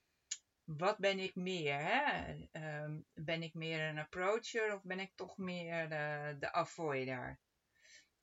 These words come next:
En, ehm, en, en waar schiet ik wel eens door?" En het grappige is, eh,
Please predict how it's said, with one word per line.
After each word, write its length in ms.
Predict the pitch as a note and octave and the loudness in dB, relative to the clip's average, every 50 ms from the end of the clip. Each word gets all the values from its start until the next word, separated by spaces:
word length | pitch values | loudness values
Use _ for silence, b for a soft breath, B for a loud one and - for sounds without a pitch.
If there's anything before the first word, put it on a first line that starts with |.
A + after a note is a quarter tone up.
| _ _ | _ _
En, 400 | - E3 E3 E3 D#3+ D#3+ D#3 D#3 | 0 0 2 2 2 0 0 0
ehm, 640 | D#3 D#3 D3+ D3+ D3+ D3+ D3 D3 D3 D3 D3 D3 D3 D3+ - _ _ _ _ _ _ _ _ _ _ _ _ _ | 0 0 0 0 0 0 -2 -2 -4 -4 -6 -6 -8 -10 -12 _ _ _ _ _ _ _ _ _ _ _ _ _
en, 260 | - F3 E3+ E3 D#3 | -8 -8 -6 -6 -6
en 200 | - E3+ E3 E3 | -6 -4 0 2
waar 200 | E3+ F3 F3+ F#3 | 4 4 4 4
schiet 260 | - - - G3+ F#3 | 2 0 -2 -2 -2
ik 100 | F#3+ F3+ | -2 -2
wel 160 | E3+ E3+ E3+ | 0 0 0
eens 160 | F3 E3 D3+ D3+ | 0 0 0 4
door?" 540 | D3+ G3 F#3+ E3 C#3+ C3+ C3 B2+ C3+ C3+ _ _ B B B B B B B _ _ _ _ _ | 8 8 8 8 8 6 4 2 0 -4 _ _ B B B B B B B _ _ _ _ _
En 180 | - F3 F3 F3 | -4 -4 -4 -4
het 160 | - - E3 - | -6 -8 -10 -8
grappige 480 | - - G3 G#3 G#3 - F#3+ - - | -4 0 0 0 0 -2 -6 -8 -8
is, 540 | - D#3+ D#3+ E3 F3 G3+ A#3 - - - - | -4 -4 -2 0 2 0 0 0 -4 -8 -8
eh, 640 | - - D#3 D#3 D3+ D3 D3 D3 D3 D3 D3 D3 D3 | -8 -8 -6 -6 -6 -6 -6 -6 -8 -8 -10 -10 -12